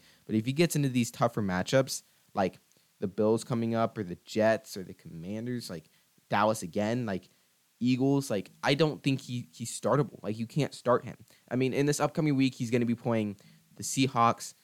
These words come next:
definitely a softer defense so far through the year, so I think he is definitely a low-end Q B one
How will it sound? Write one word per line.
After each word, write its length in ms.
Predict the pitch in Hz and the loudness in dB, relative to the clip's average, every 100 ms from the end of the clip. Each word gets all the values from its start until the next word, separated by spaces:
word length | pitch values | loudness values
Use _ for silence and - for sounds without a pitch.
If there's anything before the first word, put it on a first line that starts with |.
| _ _ - | _ _ 0
definitely 460 | 113 120 117 113 - _ - | 0 2 2 2 -4 _ -4
a 100 | 107 | -2
softer 480 | - 110 110 104 | 2 2 4 0
defense 480 | 92 110 117 120 113 | -2 -2 0 -2 -2
so 160 | - 110 | 0 0
far 240 | - 107 | 2 0
through 120 | 110 | 0
the 100 | 107 | -2
year, 200 | 104 104 | 0 0
so 160 | 107 104 | 0 -2
I 100 | 98 | -2
think 260 | 117 113 - | 0 -2 2
he 120 | 113 | 0
is 120 | 98 | 4
definitely 300 | 110 - 107 | 2 2 0
a 40 | |
low-end 380 | 101 104 104 98 | 0 0 0 0
Q 140 | - 92 | -2 -2
B 120 | 92 | -2
one 500 | 92 104 117 123 | -2 2 2 2